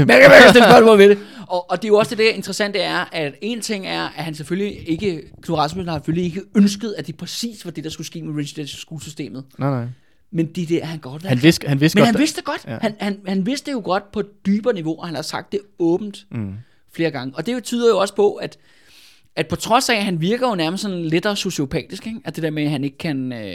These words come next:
Speaker 1: han kun kan bruge mennesker, de er sådan ting for ham. Altså noget, han ligesom,
Speaker 2: Mm.
Speaker 1: det er noget, han gerne vil udnytte til ligesom at tjene sine egne formål, så er han jo også sådan klart nok, han har perspektiv nok,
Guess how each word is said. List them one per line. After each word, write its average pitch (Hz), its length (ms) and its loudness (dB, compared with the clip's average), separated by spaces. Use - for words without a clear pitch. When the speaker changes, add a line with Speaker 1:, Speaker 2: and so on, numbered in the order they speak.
Speaker 1:
han 143 120 -10
kun 160 200 -6
kan 156 100 -12
bruge 151 280 -6
mennesker, 151 360 -4
de 151 220 -8
er 143 40 -8
sådan 139 260 -8
ting - 280 -10
for 139 120 -6
ham. 135 160 -8
Altså 156 160 -4
noget, 156 200 4
han 156 140 -2
ligesom, 151 280 -4
Speaker 2:
Mm. 123 160 -6
Speaker 1:
det 104 80 -8
er 170 40 0
noget, 175 140 4
han 180 100 0
gerne 175 140 -2
vil 175 80 -8
udnytte 180 340 2
til 170 100 -2
ligesom 156 160 -6
at 156 60 -8
tjene 156 180 -2
sine 156 100 -4
egne 143 140 -6
formål, 156 380 -4
så - 80 -6
er 160 40 -2
han 156 140 -2
jo 151 100 -2
også 160 200 -4
sådan 202 220 0
klart 214 400 -2
nok, 160 240 0
han 170 140 -6
har 151 240 -4
perspektiv - 600 -4
nok, 104 300 -14